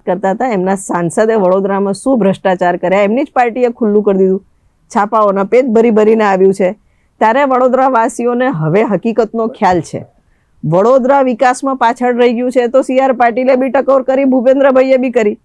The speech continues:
અમને તો વિપક્ષ તરીકે અમે તો બૂમો પાડીએ ત્યારે લોકો નહોતા માનતા, પણ હવે તો ભારતીય જનતા પાર્ટીના ટોપ લીડર્સ બી આ કહે છે.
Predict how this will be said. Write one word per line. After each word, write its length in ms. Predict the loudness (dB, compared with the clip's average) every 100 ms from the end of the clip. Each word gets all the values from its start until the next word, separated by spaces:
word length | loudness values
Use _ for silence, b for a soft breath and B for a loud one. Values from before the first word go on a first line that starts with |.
| _ _ _ _
અમને 280 | 0 2 2
તો 120 | 2
વિપક્ષ 380 | 2 0 -2 0
તરીકે 320 | 0 0 2
અમે 280 | 2 2 0
તો 120 | 0
બૂમો 280 | 2 2 2
પાડીએ 320 | 2 2 2
ત્યારે 240 | 2 2
લોકો 280 | 2 0 0
નહોતા 260 | 0 0 0
માનતા, 400 | 0 -2 -4 -8 _ _
પણ 120 | -6
હવે 140 | -4 0
તો 120 | 0
ભારતીય 340 | 2 2 2
જનતા 280 | 2 2 2
પાર્ટીના 420 | 2 0 0 -4
ટોપ 280 | 0 0 0
લીડર્સ 300 | 0 2 2
બી 120 | 2
આ 120 | 2 2
કહે 220 | 2 2
છે. 200 | 0